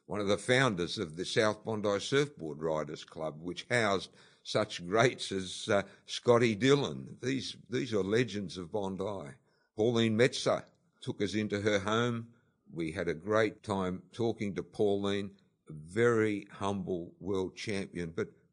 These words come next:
people didn't realise, or people don't realise, just what she battled to be a champion. And it was,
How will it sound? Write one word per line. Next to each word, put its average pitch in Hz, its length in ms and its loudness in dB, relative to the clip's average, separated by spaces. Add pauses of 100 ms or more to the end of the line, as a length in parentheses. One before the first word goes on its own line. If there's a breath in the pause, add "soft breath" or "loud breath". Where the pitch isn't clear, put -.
people 139 280 -4
didn't 95 360 -4
realise, 98 720 -2
or 85 100 -4
people 80 440 -4
don't 156 320 2
realise, 73 580 -6 (280 soft breath)
just 117 300 -6 (240)
what 120 280 -2
she 110 300 -4
battled 82 640 -6 (320)
to 87 120 -6
be 90 600 -4 (200)
a 71 180 -8
champion. 76 640 -8 (560)
And 85 140 -6
it 76 120 -14
was, - 340 -8